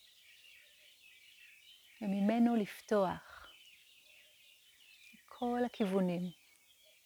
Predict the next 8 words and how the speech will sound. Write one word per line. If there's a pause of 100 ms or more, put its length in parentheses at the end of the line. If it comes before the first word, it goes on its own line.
(460)
לפתוח
את (2000)
התודעה. (2250)
לתת
לצלילים
לבוא
וללכת. (1800)
לתת